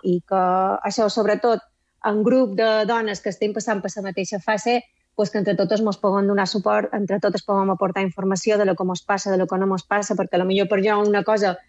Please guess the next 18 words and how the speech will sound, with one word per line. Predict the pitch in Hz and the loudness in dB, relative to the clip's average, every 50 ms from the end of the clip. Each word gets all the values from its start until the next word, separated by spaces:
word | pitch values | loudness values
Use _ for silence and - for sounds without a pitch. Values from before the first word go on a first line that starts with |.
| _ _ _ _ _ _ _ | _ _ _ _ _ _ _
que | - 220 202 | -2 0 0
és | |
molt | 220 214 214 196 | 2 2 2 2
lleugera | 208 208 196 226 240 233 240 | 2 4 4 4 4 4 2
i | 214 175 | 2 0
que | - 202 185 | -2 -2 -2
ho | 185 190 | -2 -2
estic | 170 - 220 190 | -4 -4 -4 -4
duent | 202 208 214 208 - | -2 -2 -4 -4 -4
superbé, | 220 185 214 202 202 226 226 220 | -2 -2 -2 0 2 2 0 0
per | 214 190 | -2 -6
una | 185 185 180 | -4 -4 -4
altra | 170 208 180 | -4 -6 -6
persona | 202 180 170 - 208 202 214 214 | -6 -8 -8 -6 -4 -2 -2 -2
és | 196 208 | 0 0
algo | 196 202 196 214 220 214 | 0 2 2 2 2 2
terrible, | - - 202 208 220 240 240 214 208 190 185 180 | 0 -2 0 2 4 4 4 2 0 -2 -2 -4
no? | 185 214 254 | -4 -4 -6